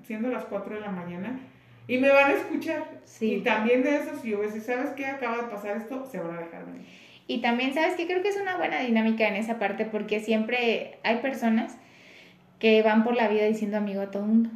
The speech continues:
Speaker 1: Ajá.
Speaker 2: Yo, yo en lo personal, y tú también no lo eres así,
Speaker 1: No.
Speaker 2: pero hay otras personas que sí, pues respetable, pues. Pero creo que es una buena dinámica en la forma en la que tú lo acabas de plantear, porque así te puedes dar cuenta de,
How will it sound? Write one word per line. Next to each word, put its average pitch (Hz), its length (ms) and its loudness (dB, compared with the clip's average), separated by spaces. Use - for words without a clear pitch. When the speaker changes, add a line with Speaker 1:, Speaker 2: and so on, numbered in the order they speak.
Speaker 1:
Ajá. 175 120 -12
Speaker 2:
Yo, 190 260 -2
yo 196 160 0
en 196 60 -2
lo 202 100 -4
personal, 180 400 -4
y 202 80 0
tú 180 280 -4
también 208 480 2
no 180 180 0
lo 175 100 2
eres 180 240 -2
así, 233 300 -8
Speaker 1:
No. - 180 -20
Speaker 2:
pero 196 320 2
hay 170 180 -2
otras 185 220 -6
personas 262 360 -2
que 359 120 -6
sí, 349 340 0
pues 226 180 0
respetable, 247 540 -4
pues. 247 240 -6
Pero 269 200 2
creo 302 180 -6
que 339 100 0
es 370 120 -2
una 392 200 -2
buena 302 260 0
dinámica 254 720 -2
en 214 140 -2
la 226 100 2
forma 233 240 0
en 262 60 0
la 247 140 0
que 214 100 0
tú 233 500 0
lo 214 120 0
acabas 214 360 0
de 233 80 -2
plantear, 196 600 -2
porque 233 240 0
así 214 180 -2
te 240 100 -2
puedes 226 300 4
dar 220 200 2
cuenta 226 320 4
de, 202 280 2